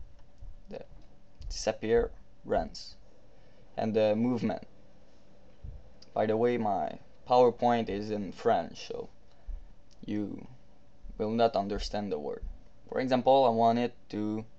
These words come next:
appears, then move, then close with a special effect.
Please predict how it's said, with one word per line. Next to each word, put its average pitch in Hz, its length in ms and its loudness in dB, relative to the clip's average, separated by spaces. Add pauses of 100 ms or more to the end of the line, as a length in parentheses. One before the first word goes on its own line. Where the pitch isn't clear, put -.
(880)
appears, - 760 0 (1500)
then 113 480 6 (2250)
move, 123 460 2 (3250)
then 113 600 2 (1400)
close - 540 -2 (1400)
with - 160 -6
a 95 80 2
special 101 880 0
effect. - 340 -8